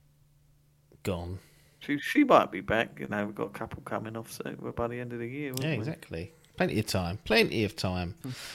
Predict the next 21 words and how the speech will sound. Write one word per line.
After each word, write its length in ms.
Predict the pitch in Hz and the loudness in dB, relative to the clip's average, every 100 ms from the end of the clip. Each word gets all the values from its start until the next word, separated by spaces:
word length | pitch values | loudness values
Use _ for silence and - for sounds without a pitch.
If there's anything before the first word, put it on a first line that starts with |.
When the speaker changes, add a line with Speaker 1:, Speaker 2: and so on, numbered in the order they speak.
| - | -6
Speaker 1:
Got 120 | 139 | 6
two 200 | - 220 | 12 12
more 240 | 202 180 135 | 12 12 12
on 80 | |
here. 280 | 117 123 143 | 12 10 10
They're 160 | 147 160 | 8 6
a 40 | |
bit 140 | 160 151 | 6 6
wild 360 | 160 147 120 | 8 8 8
cardy, 600 | - 104 98 98 113 135 - | 6 6 6 4 4 2 -2
especially 340 | - 151 131 | 0 2 4
this 220 | 135 135 | 4 2
one. 300 | 87 90 113 127 | 0 -2 -2 -2
Speaker 2:
Yeah. 200 | 110 113 - - | -2 -2 -4 -2
Speaker 1:
The 80 | 117 | 8
Day 300 | 165 165 156 | 12 12 12
Before. 600 | 143 - 156 104 95 95 - _ _ - - - - - - - | 10 6 8 8 4 -2 -8 _ _ -20 -20 -20 -20 -20 -20 -2
Speaker 2:
Cool. 500 | - 147 131 110 101 | 6 8 8 6 8
Speaker 1:
M 120 | 151 | 8
M 160 | 151 151 | 10 10
O 400 | 147 143 135 | 10 10 8